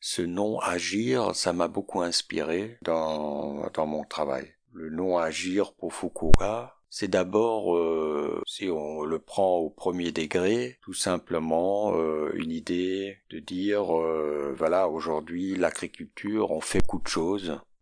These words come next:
Euh, on construit des machines, euh, pour les utiliser, on, on fait des engrais, on, on cherche, euh, il y a beaucoup de intrants, euh, et on rend, euh, l'agriculture très compliquée,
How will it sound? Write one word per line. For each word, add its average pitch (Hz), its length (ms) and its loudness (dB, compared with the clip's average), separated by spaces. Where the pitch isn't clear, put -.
Euh, 78 280 -6
on 80 60 -8
construit - 480 -6
des 82 140 0
machines, 98 720 0
euh, 76 420 -2
pour 78 120 -10
les 78 180 -10
utiliser, 87 1080 -4
on, 71 320 -4
on 92 60 -14
fait 85 200 -6
des 82 180 2
engrais, 85 1120 0
on, 50 320 -4
on 50 460 -10
cherche, - 640 -2
euh, 76 800 -2
il 90 80 -10
y 87 40 -4
a 82 60 2
beaucoup - 320 -8
de 80 460 2
intrants, 92 1120 0
euh, 73 200 -2
et 87 360 -2
on 73 420 -4
rend, 98 480 2
euh, 76 300 -2
l'agriculture 90 840 -2
très - 220 12
compliquée, 90 880 -6